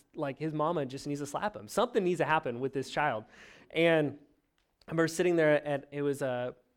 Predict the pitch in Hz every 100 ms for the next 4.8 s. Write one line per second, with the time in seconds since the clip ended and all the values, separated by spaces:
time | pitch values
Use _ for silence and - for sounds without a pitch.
0 | _ 294 - 156 135 131 147 143 143 -
1 | 139 127 135 127 123 131 123 131 131 135
2 | 131 - 139 - 175 185 - _ _ _
3 | - 180 226 180 196 196 196 185 147 156
4 | 151 147 - 139 131 123 160 196